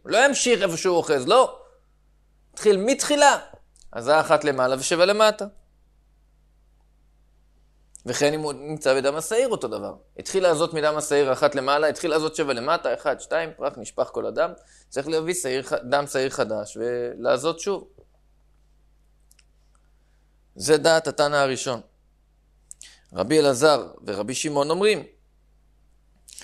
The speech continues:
"אינו מתחיל אלא ממקום שפסק." זאת אומרת, הם חולקים על ה-, על כל הרעיון, מה שאמרנו עד עכשיו, אנחנו נראה את זה גם כן בהמשך. לפי דעתם,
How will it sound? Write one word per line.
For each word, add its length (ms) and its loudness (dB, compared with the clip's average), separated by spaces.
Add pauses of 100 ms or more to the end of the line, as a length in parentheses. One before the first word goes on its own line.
(180)
"אינו 640 2
מתחיל 640 -2 (200)
אלא 200 6
ממקום 440 -2
שפסק." 760 -6 (1200)
זאת 40 -10
אומרת, 280 -14
הם 220 -2 (180)
חולקים 520 -2
על 140 2
ה-, 260 2
על 120 -2
כל 180 0
הרעיון, 540 4
מה 100 -4
שאמרנו 400 -2
עד 80 -2
עכשיו, 340 0 (560)
אנחנו 160 -14
נראה 200 -2
את 80 -4
זה 60 -4
גם 160 -4
כן 200 -8
בהמשך. 560 -8 (400)
לפי 180 -6
דעתם, 560 2